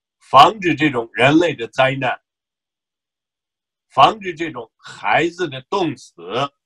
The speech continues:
那么我相信二零一九年我们能够改变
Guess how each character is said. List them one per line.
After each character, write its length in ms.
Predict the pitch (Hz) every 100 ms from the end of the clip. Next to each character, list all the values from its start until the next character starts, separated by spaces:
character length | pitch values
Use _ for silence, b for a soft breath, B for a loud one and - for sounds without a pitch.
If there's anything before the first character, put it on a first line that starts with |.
| _ _ _ _ _ _ _ _ _ _ _ _
那 160 | - 117
么 120 | 107 98
我 100 | 98
相 320 | - 120 120
信 160 | 123 107 -
二 140 | 123
零 260 | 107 110 113
一 100 | 107
九 240 | - 87
年 320 | 82 90 98 117 _ _ _ _
我 140 | 92
们 300 | 95 104 110 - -
能 280 | 95 104
够 220 | 143 165 123
改 240 | - 90
变 260 | 80 117